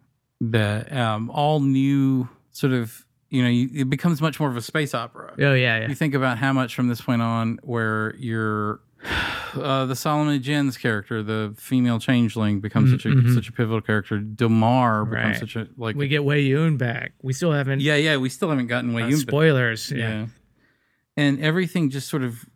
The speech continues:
Speaker 1: it sort of snowballs into this sort of just giant space opera, and it all kinda starts from this moment. And I, at the time, I was trying to think, like, if I watched this in two thousand, I would have been mesmerized by the episode.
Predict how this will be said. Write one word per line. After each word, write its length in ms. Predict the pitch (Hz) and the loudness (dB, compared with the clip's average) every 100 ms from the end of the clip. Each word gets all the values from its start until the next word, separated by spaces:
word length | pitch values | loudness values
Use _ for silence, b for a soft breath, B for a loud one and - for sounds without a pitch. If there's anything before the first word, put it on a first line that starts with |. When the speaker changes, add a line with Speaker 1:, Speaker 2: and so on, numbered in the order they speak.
| _ - | _ -12
Speaker 1:
it 160 | 131 - | -12 -6
sort 180 | 156 | -6
of 80 | 127 | -6
snowballs 640 | - - 139 143 131 117 113 | -4 0 2 4 2 0 0
into 140 | 110 | -4
this 160 | 110 104 | -6 -6
sort 160 | 117 | -6
of 240 | 110 107 113 _ _ _ _ | -6 -8 -16 _ _ _ _
just 200 | 117 110 110 107 - | -10 -10 -12 -20 -4
giant 420 | 135 120 113 117 | -2 0 -2 -4
space 300 | - 143 135 | -2 -2 0
opera, 280 | 107 110 107 | -2 -4 -6
and 80 | 110 | -6
it 80 | |
all 180 | 131 143 | -4 -6
kinda 260 | - 135 110 | -2 -4 -4
starts 600 | - - 131 120 - - | -8 -4 0 0 -2 -6
from 200 | 120 110 | -2 0
this 200 | 107 - | -2 -2
moment. 420 | 113 113 67 - - b b b b b _ _ - | 0 0 -4 -10 -16 b b b b b _ _ -2
And 200 | 147 151 | 0 0
I, 240 | 151 147 | -2 -2
at 200 | 170 160 | -2 -2
the 100 | 175 | -2
time, 260 | 156 240 277 | -2 0 2
I 80 | 156 | 0
was 120 | 120 | 0
trying 160 | 131 113 | -2 -2
to 40 | |
think, 160 | - 113 | -2 -4
like, 160 | 120 120 | -4 -4
if 100 | 147 | -2
I 60 | |
watched 300 | 139 165 143 | -2 -4 -6
this 120 | 147 | -8
in 100 | 127 | -6
two 100 | 120 | -4
thousand, 140 | 120 123 | -2 0
I 60 | |
would 80 | 123 | 0
have 60 | 113 | 0
been 220 | 117 107 | -4 -4
mesmerized 420 | 135 156 151 127 117 | 0 0 0 -2 -2
by 60 | |
the 120 | 107 131 | -2 -2
episode. 340 | 127 107 | -2 -6